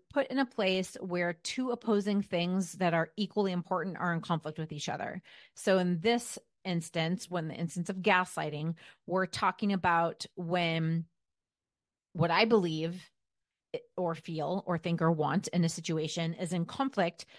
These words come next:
with maybe what my intimate partner thinks or wants or is saying is happening, et cetera. And when you're with somebody who's gaslighting, they're also doing the gaslighting behaviors that, that are trying to convince you to take on their perception, belief, feeling as their own, right? So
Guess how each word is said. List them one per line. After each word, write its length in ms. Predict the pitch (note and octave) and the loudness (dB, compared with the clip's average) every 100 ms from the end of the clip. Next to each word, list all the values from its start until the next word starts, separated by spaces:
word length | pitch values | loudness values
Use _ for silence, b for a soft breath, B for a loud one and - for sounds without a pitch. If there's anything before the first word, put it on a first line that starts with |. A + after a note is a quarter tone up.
| B B | B B
with 220 | F#3+ F#3+ | -6 -2
maybe 260 | F#3 E3+ E3+ | -2 0 -2
what 140 | E3 | 0
my 140 | F3+ | -2
intimate 340 | F3 F#3 F#3 - _ | -2 -2 -2 -4 _
partner 480 | E4 D4+ F#3+ C#3 E3 - | 6 6 4 -4 -6 -4
thinks 260 | F3+ D#3+ - | -4 -4 -4
or 160 | F3+ E3+ | -2 0
wants 420 | E3 C#3+ - - _ - | 0 -2 -8 -14 _ -6
or 360 | D#3 D3+ D#3 b b _ _ _ _ _ | -4 -2 -6 b b _ _ _ _ _
is 160 | F#3 F3+ | -6 -2
saying 280 | G3 E3 D#3+ | 0 2 0
is 120 | D#3 - | -2 -8
happening, 480 | D#3+ D#3 D#3 D3+ D3+ - | -6 -4 -4 -6 -6 -8
et 100 | E3 | -6
cetera. 300 | F3 D3 C3+ _ | -4 -2 -4 _
And 380 | F3 F3 F3+ F3 - F#3 | 2 4 6 4 0 -4
when 240 | F3+ A3+ | 2 4
you're 100 | B3 | 4
with 200 | G#3+ G3+ | 4 4
somebody 360 | G3 F#3+ F3+ E3+ | 4 0 2 2
who's 240 | D#3+ E3+ | 2 0
gaslighting, 800 | D#3+ D#3+ E3 - D#3 D3 C#3+ D3 - | 2 2 2 2 0 0 -2 -4 -6
they're 160 | E3+ E3 | -2 2
also 300 | E3 E3 F3 | 2 2 2
doing 380 | D#3+ D#3 D3+ D#3 | 4 4 2 0
the 140 | D#3+ | 0
gaslighting 480 | D#3+ D3+ - D3+ C#3+ | 2 2 4 2 2
behaviors 680 | D3 F3 D4+ G#3 F3 F3 D#3+ | 0 -2 0 2 4 4 2
that, 160 | E3+ | -2
that 140 | F3+ E3+ | 0 0
are 80 | |
trying 340 | E3 A3 G3 F#3 | -2 0 0 0
to 100 | F3+ | -4
convince 800 | - F3 D3+ G#3+ C4+ C4 - - | -2 0 0 4 4 4 0 -2
you 280 | D#3+ D#3 D#3 | 2 2 0
to 120 | F3 | -2
take 300 | - E3+ - | 2 0 4
on 240 | E3 E3 D3+ | 4 4 4
their 240 | F3 E3+ | 4 4
perception, 500 | E3 F3+ F3+ D#3+ E3+ | 4 0 0 -2 0
belief, 320 | D#3+ D3+ D3+ - | 0 -2 -6 -6
feeling 380 | D#3 D3 D3 | -4 -4 -4
as 180 | C#3+ C#3+ | -4 -6
their 160 | D#3 D3+ | -4 -2
own, 220 | F3 D3 | -2 -2
right? 180 | D3+ - | -4 -4
So 300 | - D#3+ | 2 4